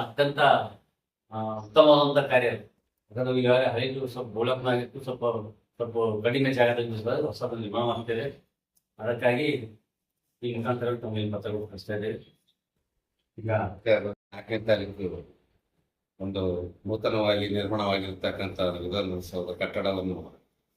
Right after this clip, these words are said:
Speaker 2: ಉದ್ಘಾಟನೆ ಮಾಡ್ತಕ್ಕಂಥ ಈ ಕ್ಷೇತ್ರದ ಜನಪ್ರಿಯ ಶಾಸಕರು ಮತ್ತು ಕರ್ನಾಟಕ ಸರ್ಕಾರದ ಗ್ರಾಮೀಣಾಭಿವೃದ್ಧಿ ಪಂಚಾಯತ್ ರಾಜ್ ಇಲಾಖೆ ಮತ್ತು ಐ ಟಿ ಬಿ ಟಿ ಸರ್ಕಾರದ ಪ್ರಿಯಾಂಕಾ ಖರ್ಗೆ ಮತ್ತು ಗುಲ್ಬರ್ಗ ಜಿಲ್ಲಾ ಉಸ್ತುವಾರಿ ಸಚಿವ ಪ್ರಿಯಾಂಕಾ ಖರ್ಗೆ ಅವರ ನೇತೃತ್ವದಲ್ಲಿ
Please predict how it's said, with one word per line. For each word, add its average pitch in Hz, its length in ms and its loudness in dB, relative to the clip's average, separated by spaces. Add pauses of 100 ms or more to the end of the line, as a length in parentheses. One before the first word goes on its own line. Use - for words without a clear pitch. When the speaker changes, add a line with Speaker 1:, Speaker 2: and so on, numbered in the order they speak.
(120)
Speaker 2:
ಉದ್ಘಾಟನೆ 104 420 -2
ಮಾಡ್ತಕ್ಕಂಥ 98 480 -4
ಈ 92 60 -4
ಕ್ಷೇತ್ರದ 101 460 -4
ಜನಪ್ರಿಯ 92 460 -4
ಶಾಸಕರು 95 640 -6
ಮತ್ತು 92 300 -8 (1600)
ಕರ್ನಾಟಕ 101 440 -2
ಸರ್ಕಾರದ 95 500 -4
ಗ್ರಾಮೀಣಾಭಿವೃದ್ಧಿ 98 500 -2 (160)
ಪಂಚಾಯತ್ 92 380 -4
ರಾಜ್ 95 200 0
ಇಲಾಖೆ 92 320 -2
ಮತ್ತು 90 220 -4
ಐ 92 80 4
ಟಿ 92 120 -6
ಬಿ - 120 -16
ಟಿ 98 80 -14
ಸರ್ಕಾರದ 92 460 -8
ಪ್ರಿಯಾಂಕಾ 92 420 -6
ಖರ್ಗೆ 92 400 -4
ಮತ್ತು 104 180 -10
ಗುಲ್ಬರ್ಗ 92 360 -6
ಜಿಲ್ಲಾ 90 180 -10
ಉಸ್ತುವಾರಿ 92 280 -10
ಸಚಿವ 95 220 -4
ಪ್ರಿಯಾಂಕಾ 92 400 -6
ಖರ್ಗೆ 92 300 -6
ಅವರ 90 140 -4
ನೇತೃತ್ವದಲ್ಲಿ 92 720 -6